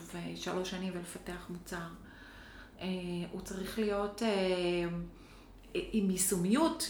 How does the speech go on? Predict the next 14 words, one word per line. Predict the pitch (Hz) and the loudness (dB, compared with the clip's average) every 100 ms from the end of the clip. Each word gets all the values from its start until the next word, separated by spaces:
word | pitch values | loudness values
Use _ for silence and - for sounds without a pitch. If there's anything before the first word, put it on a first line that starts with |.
| - | 0
שבאמת | 196 190 - 190 190 214 | 0 0 -2 0 2 0
אפשר | - 202 | 2 4
להכיל | 190 180 - 311 | 4 4 2 4
אותה. | 302 - 156 - - - - - - - | 2 2 -2 -2 -12 -16 -16 -16 -10 -6
התקציב | 175 - - 233 | -6 -2 2 2
פיתוח | - 214 277 330 | 2 4 6 6
שלו | - 247 | 6 4
צריך | 220 214 | 4 4
להיות | 214 196 | 6 6
תקציב | 202 - 220 220 | 2 4 4 4
פיתוח | 208 208 196 | 2 4 4
שחברה | 202 185 185 180 | 4 0 2 4
מסוגלת | 185 - 202 190 185 | 4 2 4 4 4
להשקיע. | 180 175 - - 190 | 2 0 0 2 4